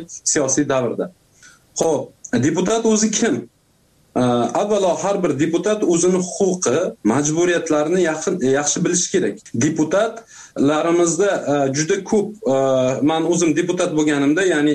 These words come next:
ikki ming o'n besh, ikki ming o'n oltinchi yildan to ikki ming yigirmanchi yilda ox-, e, ikki ming yigirmanchi yilda boshigacha deputatlar ijro organiga, hokimga, keng-, ya'ni o'sha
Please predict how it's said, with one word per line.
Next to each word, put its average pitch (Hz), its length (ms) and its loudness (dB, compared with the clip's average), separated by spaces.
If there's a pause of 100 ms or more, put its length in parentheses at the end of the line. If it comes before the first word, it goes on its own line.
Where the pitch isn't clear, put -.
(140)
ikki 147 180 0
ming 147 220 2
o'n 151 160 4
besh, - 160 0 (180)
ikki - 200 -2
ming 143 200 4
o'n 143 140 2
oltinchi 135 400 0 (240)
yildan 135 300 2
to 143 120 0
ikki - 160 0
ming 135 160 4
yigirmanchi 139 520 0
yilda 127 140 0 (100)
ox-, - 260 -10
e, 127 200 2
ikki 131 140 -2
ming 147 200 4
yigirmanchi 135 440 0
yilda 123 220 2
boshigacha 131 440 0 (220)
deputatlar 160 720 0 (400)
ijro 165 240 2 (220)
organiga, 143 420 2 (140)
hokimga, 156 580 2
keng-, 156 320 2
ya'ni 143 240 2
o'sha 143 160 0